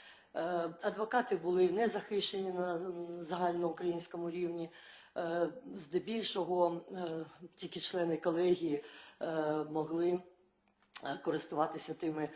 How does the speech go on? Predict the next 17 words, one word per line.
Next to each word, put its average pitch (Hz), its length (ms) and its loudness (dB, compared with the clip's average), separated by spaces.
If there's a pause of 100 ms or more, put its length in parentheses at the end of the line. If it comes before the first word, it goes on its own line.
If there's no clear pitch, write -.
(240)
правами 147 420 2
і 139 60 0
обов'язками, 165 680 -2
які 139 380 -6
є, 156 400 -2 (480)
е, - 40 -8 (880)
в, 139 120 -6
були 147 280 -4
в - 120 -12
кримінальному 196 440 -4
процесі, 151 400 -6
цивільному 196 400 -4
процесі 170 440 -8
щодо 160 440 -4 (360)
захисту 156 480 -4
прав 151 260 -6
людини. 131 420 -6